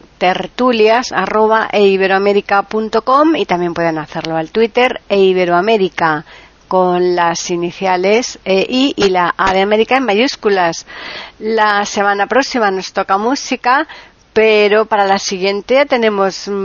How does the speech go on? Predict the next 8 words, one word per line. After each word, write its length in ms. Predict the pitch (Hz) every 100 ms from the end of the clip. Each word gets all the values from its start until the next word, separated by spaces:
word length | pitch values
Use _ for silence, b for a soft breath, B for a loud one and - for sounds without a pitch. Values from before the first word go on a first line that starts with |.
| 196
varias 840 | 196 190 190 190 190 180 180 185
posibilidades, 1040 | - 208 - 190 185 190 233 311 208 180 202
¿eh? 140 | 240
No 100 | 254
vamos 260 | 208 220 233
a 100 | 214
decir 340 | 196 - 190
nada. 440 | 180 247 262 170